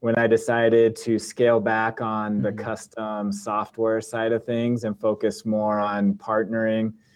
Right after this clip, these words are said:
Speaker 1: What I realized was just how hard it is to scale, you know, the custom software approach.
Speaker 2: Sure,
Speaker 1: Um,
Speaker 2: yeah.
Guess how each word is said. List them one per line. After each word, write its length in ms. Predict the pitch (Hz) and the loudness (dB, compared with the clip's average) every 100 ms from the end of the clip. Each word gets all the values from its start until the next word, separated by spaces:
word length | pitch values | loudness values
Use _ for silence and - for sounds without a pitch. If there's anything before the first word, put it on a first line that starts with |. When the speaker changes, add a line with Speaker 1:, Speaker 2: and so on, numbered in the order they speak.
| _ _ | _ _
Speaker 1:
What 120 | 143 | 4
I 60 | 156 | 6
realized 520 | 135 135 135 127 110 | 6 6 6 6 4
was 240 | 117 117 110 | 2 2 0
just 260 | 123 - _ _ _ | -4 -4 _ _ _
how 220 | - 123 113 | -6 -2 -2
hard 300 | 113 117 113 | 0 2 2
it 100 | 113 | 2
is 220 | 113 113 - | 0 -2 -8
to 100 | 101 | -8
scale, 800 | - - 107 107 107 107 104 - _ _ _ _ _ | -10 -4 0 2 0 -2 -4 -10 _ _ _ _ _
you 140 | 110 110 | -4 0
know, 160 | 107 | 0
the 120 | 101 98 | 0 -2
custom 580 | 123 107 - 110 104 | -2 -8 -8 -6 -2
software 600 | 98 - 101 101 107 101 | -4 -2 -2 -2 -2 0
approach. 720 | 101 101 107 104 104 101 - - - | 0 -2 -2 2 0 -2 -12 -16 -10
Speaker 2:
Sure, 80 | 104 | -6
Speaker 1:
Um, 520 | 98 95 92 90 90 | -4 -4 -4 -4 -6
Speaker 2:
yeah. 140 | 92 | -10